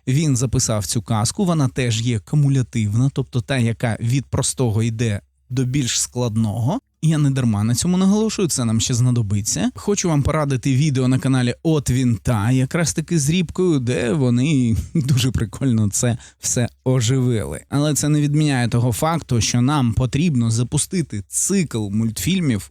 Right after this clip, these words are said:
українських казок з обалденною графікою і все це знов-таки маркувати для нас, щоб в нашій свідомості це були наші казки.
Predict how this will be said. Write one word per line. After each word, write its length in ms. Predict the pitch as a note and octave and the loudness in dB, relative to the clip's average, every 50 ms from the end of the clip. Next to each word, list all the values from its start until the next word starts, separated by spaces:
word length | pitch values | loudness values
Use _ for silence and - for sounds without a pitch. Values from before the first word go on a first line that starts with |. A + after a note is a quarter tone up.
| _ - | _ -6
українських 600 | B2+ - - A#2+ B2 C3+ D#3 C3 - - B2 - | -6 -4 -2 0 2 2 2 2 0 -2 -4 -4
казок 480 | - C3+ C3+ B2 C3 A#2+ G2+ F#2 - - - - - | -2 -4 -2 0 0 0 0 -2 -6 -12 -16 -10 -6
з 100 | G#2 A2+ | -4 -4
обалденною 680 | A#2 A#2+ B2+ D3 D3+ C3+ D3 C#3 B2+ A#2 G#2+ G#2 G2 | -2 -2 -2 -2 -2 0 0 2 2 2 2 0 -2
графікою 680 | G2 G#2 B2+ D#3 G#3+ A#3+ - - B2 - - F#2 E2+ D2 - | -2 0 0 0 0 0 -2 -4 -6 -6 -8 -10 -10 -10 -6
і 260 | - C#3+ D3 C3+ G#2+ - - _ _ _ _ | -4 -2 0 0 -2 -2 -8 _ _ _ _
все 460 | - - - - B2+ B2+ D3 F3 - - | -6 -4 -2 0 0 0 0 -2 -4 -4
це 360 | - - - B2+ B2 C3+ C3+ - - - - _ - | -6 -4 -2 -2 -2 -2 -2 -4 -8 -16 -18 _ -6
знов-таки 640 | A#2 G2 G2+ D#3+ E3 D3 - - G#2+ - - - - - _ _ _ | -6 -2 -2 0 -2 -2 -2 -4 -6 -8 -10 -14 -16 -18 _ _ _
маркувати 800 | - C#3+ D3 C#3+ - - C#3+ A#2 B2 C3 D3 C3 - - - G#2+ | -2 -2 -2 -2 -2 -2 -2 -2 0 0 -2 -2 -4 -6 -8 -10
для 300 | G2+ G2+ A2 A2+ A2 A#2 | -8 -6 -4 -2 0 0
нас, 340 | B2+ C3+ C#3+ C3+ A2 G#2 - | 2 2 2 0 0 0 -2
щоб 200 | - A#2+ A2 A2 | -2 -2 -2 -2
в 120 | A2+ A#2 | 0 0
нашій 340 | C3+ D3+ D#3 C3+ - - A2+ | 0 0 0 0 -2 -2 -4
свідомості 640 | - - G2 G#2+ G#2 B2 D#3+ E3 B2+ - - - G#2+ | -4 -4 -4 -4 -4 -4 -4 -4 -6 -8 -8 -10 -10
це 180 | - - B2 | -8 -6 -6
були 320 | A#2 G#2 A2 A2+ B2+ C#3 - - _ | -6 -6 -4 -4 -4 -4 -6 -8 _
наші 340 | - A2+ A2 A2 - - G#2 | -4 -4 -2 -2 -4 -6 -8
казки. 440 | - - G#2+ - - - G2+ - | -8 -6 -6 -6 -6 -8 -10 -12